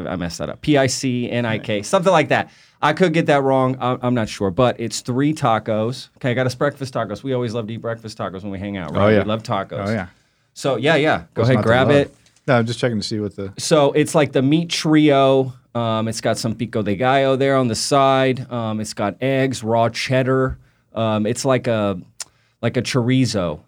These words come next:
Speaker 1: They've got, like, a, a
Speaker 2: So this is,
Speaker 1: basically
Speaker 2: this
Speaker 1: a
Speaker 2: is the
Speaker 1: minimally
Speaker 2: meat lovers on the receipt?
Speaker 1: Yeah.
Speaker 2: And, and, and what's on there again?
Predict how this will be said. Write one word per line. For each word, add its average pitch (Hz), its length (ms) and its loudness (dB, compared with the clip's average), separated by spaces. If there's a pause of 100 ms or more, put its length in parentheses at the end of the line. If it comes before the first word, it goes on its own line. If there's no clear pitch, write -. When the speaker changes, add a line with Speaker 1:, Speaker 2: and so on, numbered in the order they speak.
(120)
Speaker 1:
They've 92 100 -16
got, 110 180 -2
like, 104 200 -2
a, 95 240 -2 (120)
a 101 40 -6
Speaker 2:
So 113 200 4
this 110 140 4
is, 120 140 6
Speaker 1:
basically 107 200 2
Speaker 2:
this 98 120 4
Speaker 1:
a - 40 -4
Speaker 2:
is 110 40 -2
the 117 100 2
Speaker 1:
minimally 110 160 6
Speaker 2:
meat 120 180 8
lovers 120 380 4
on 113 100 4
the 110 80 2
receipt? 127 380 -2
Speaker 1:
Yeah. 101 240 -2
Speaker 2:
And, 104 180 4
and, 101 260 4
and 101 360 -2
what's 101 320 -4
on 104 100 2
there 104 120 0
again? 113 240 -6